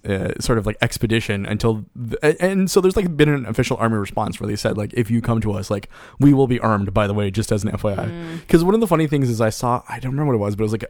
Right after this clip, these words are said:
Speaker 1: a legitimate news outlet was explaining how the new, like, meme of the meme is, like, how you're gonna Naruto run, right? Like the anime
Speaker 2: Yeah,
Speaker 1: Naruto.
Speaker 2: yeah, yeah.
Speaker 1: Like if you put your hands behind yourself and sort of, like,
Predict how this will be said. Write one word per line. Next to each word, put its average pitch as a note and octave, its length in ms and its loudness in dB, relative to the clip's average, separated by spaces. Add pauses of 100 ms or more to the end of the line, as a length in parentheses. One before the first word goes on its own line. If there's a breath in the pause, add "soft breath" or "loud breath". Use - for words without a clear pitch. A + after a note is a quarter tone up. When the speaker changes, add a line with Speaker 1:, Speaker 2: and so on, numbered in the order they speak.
Speaker 1:
a A2 40 0
legitimate A2 440 0
news G#2+ 200 -2
outlet F#2+ 300 -2
was A2 120 0
explaining A2+ 380 0
how G#2 220 0
the G2+ 140 0
new, G#2+ 360 0
like, G2+ 220 -6 (320 loud breath)
meme A#2+ 360 0
of A2 180 -2
the G#2+ 100 -2
meme A2+ 300 -2
is, G#2+ 200 -2
like, G2+ 140 -4
how G#2+ 300 -2
you're G#2+ 240 -4
gonna G#2 240 -2
Naruto G#2+ 600 0
run, E3 300 0
right? C#3 160 2
Like A2 100 -4
the A2+ 100 -2
anime A2 180 2
Speaker 2:
Yeah, D3 220 2
Speaker 1:
Naruto. - 40 2
Speaker 2:
yeah, A#2 120 4
yeah. E3 220 -4 (140 loud breath)
Speaker 1:
Like B2+ 100 0
if A2+ 80 -6
you B2+ 80 -2
put D3+ 160 4
your C3 100 -2
hands B2+ 400 0
behind A2+ 300 0
yourself A#2 280 2
and A2 80 0
sort G#2+ 120 0
of, G#2 60 0
like, G2 240 -4